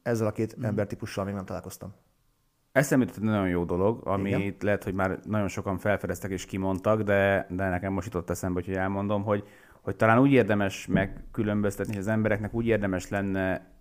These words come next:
Speaker 2: erre gondolnia, hogy, ö, amíg a kötelesség, kötelező biztosítás egy kárpótlás valamennyire, tehát hogy kárrendezés, vagy nem tudom
Speaker 1: Va-,
Speaker 2: minek, ö,
Speaker 1: inkább azt mondanám, hogy vagyoncsökkenés,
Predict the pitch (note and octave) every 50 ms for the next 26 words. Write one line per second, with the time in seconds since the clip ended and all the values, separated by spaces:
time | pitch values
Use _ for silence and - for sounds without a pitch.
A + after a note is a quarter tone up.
0 | - - - - - - - - - - - - - A#2+ A2 A2 G#2 - A2 G#2
1 | G#2 G#2+ G#2 G2+ F#2+ G#2 G2+ G2+ G2+ G2+ G#2 G#2 G2+ G#2 G2+ G2 G2 G#2 G2+ G2
2 | G2 - - - - - _ _ - - - G#2+ A2+ A2 G#2+ - - C#3 - C#3+
3 | A#2+ A2+ G#2 - - A2+ G#2+ G2+ F#2 - - - - B2 A#2 G#2+ G2+ G2 G#2 G2+
4 | A#2+ A2+ A2 G#2+ A2 G2+ - - G#2+ A2 - - G#2+ G2+ G2 F#2+ - - - G2
5 | F#2+ F2+ F#2 - F#2 F#2 A2+ C3 - - - _ _ _ _ _ _ _ _ _
6 | _ _ _ _ _ _ _ _ _ _ - _ - G2 G2+ G2+ G2 G2+ G2+ G2+
7 | F#2+ G2+ A2 C#3 - - _ _ _ - - - - G2+ - - - A2+ G2+ G2
8 | - - F#2 F#2 F#2+ F#2 F2+ F2+ F2+ F#2 G#2+ A2+ - - F#2+ F2+ F2+ F#2+ F#2 -
9 | - - F#2 F#2 F#2+ G2 F#2+ F#2+ F#2+ - - A2 G2+ G2+ G2+ B2 A#2+ C3 B2+ -
10 | B2 A#2+ A#2+ A2+ A2+ A2 A2 C3+ C#3 C3+ B2+ A2+ A2 G#2+ - - B2 A#2+ - -
11 | - A#2 A2 A2 G#2+ G#2+ G#2 - - - - - -